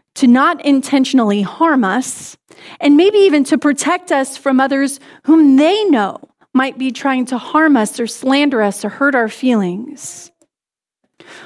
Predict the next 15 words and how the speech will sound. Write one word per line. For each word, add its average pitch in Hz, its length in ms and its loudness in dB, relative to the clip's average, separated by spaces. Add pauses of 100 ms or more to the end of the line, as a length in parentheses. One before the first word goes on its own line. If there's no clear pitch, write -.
(140)
Or 427 220 2
say, 320 460 -2 (280)
sometimes 349 800 -2
we 339 220 0
might 349 400 0
provide 277 560 -2 (400)
comfort - 840 -6 (220)
for 302 200 -2
someone 330 420 0
who 311 240 4
is 269 180 0
grieving 320 600 2
a 262 240 -2
loss 269 640 -2
without 277 560 -2